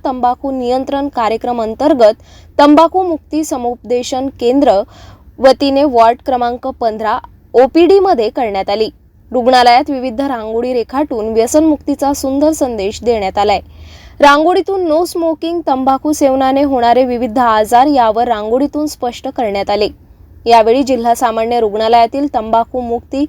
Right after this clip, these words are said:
समुपदेशन केंद्र समुपदेशक उद्धव झुकरे यांनी आपल्या प्रतिक्रियेतून तंबाखू सेवनाने होणारे दुष्परिणाम आणि व्यसनापासून दूर राहण्याचे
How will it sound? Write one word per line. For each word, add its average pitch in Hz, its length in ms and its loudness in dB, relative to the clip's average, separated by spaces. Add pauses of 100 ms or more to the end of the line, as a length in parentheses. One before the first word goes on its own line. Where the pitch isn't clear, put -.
(340)
समुपदेशन 311 840 2
केंद्र 262 400 -2
समुपदेशक 240 760 -2 (140)
उद्धव 233 380 0
झुकरे 233 560 0 (360)
यांनी 311 320 4
आपल्या 320 380 0
प्रतिक्रियेतून 294 840 -4
तंबाखू 254 460 -4
सेवनाने 247 480 0
होणारे 240 480 0
दुष्परिणाम 240 800 0
आणि 208 200 -4
व्यसनापासून 254 840 -2
दूर 254 180 -2
राहण्याचे 294 580 -2